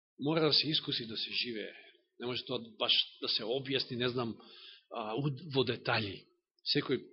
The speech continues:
може да каже некое свое искуство животно, ама секој е посебен. „Бидете во мене и јас ќе останам во вас.“ Да се биде во Христа значи постојано да се прима неговиот дух.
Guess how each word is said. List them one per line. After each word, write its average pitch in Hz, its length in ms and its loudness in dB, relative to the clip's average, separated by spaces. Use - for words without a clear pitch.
може 120 240 -2
да 113 100 -4
каже 120 240 0
некое 113 220 -4
свое 117 280 -2
искуство 117 440 -6
животно, 104 540 -6
ама 101 180 -10
секој 123 300 -4
е - 20 -16
посебен. 107 380 0
„Бидете 240 300 12
во 220 120 12
мене 220 260 12
и 208 60 12
јас 214 160 12
ќе 196 80 12
останам 208 320 12
во 170 100 6
вас.“ 160 400 12
Да 135 120 4
се 139 180 6
биде 277 280 12
во 240 160 12
Христа 196 380 12
значи 196 320 10
постојано 202 600 10
да 175 100 10
се 147 200 8
прима 190 300 8
неговиот 156 480 6
дух. 151 180 2